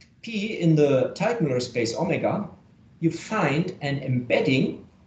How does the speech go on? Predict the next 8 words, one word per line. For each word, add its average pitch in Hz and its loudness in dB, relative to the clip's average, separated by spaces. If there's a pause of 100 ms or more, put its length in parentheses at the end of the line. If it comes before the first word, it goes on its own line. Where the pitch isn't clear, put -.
(140)
of - -14
this, - -8
uh, 127 -2
space - -4 (260)
into 160 4
a 123 -4
C - -2
N - -2